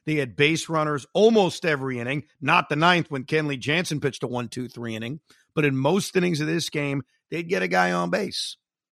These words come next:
But they couldn't get an extra base hit, though they did hit the two home runs early.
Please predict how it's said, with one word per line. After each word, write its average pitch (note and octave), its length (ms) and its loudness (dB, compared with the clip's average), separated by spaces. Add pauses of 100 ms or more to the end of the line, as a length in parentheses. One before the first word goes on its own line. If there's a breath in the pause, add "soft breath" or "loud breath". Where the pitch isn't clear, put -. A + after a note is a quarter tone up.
(200)
But D#3 160 2
they D3 100 2
couldn't F#3+ 440 -2
get F#3+ 160 2
an F3+ 80 0
extra E3+ 300 0
base E3 300 -2
hit, D3+ 300 0
though C3 80 -4
they B2+ 100 -6
did C#3 180 -4
hit C3+ 140 0
the A#2 80 -16
two C#3+ 240 -2
home C3 180 -2
runs C3 240 -2
early. A2+ 420 -8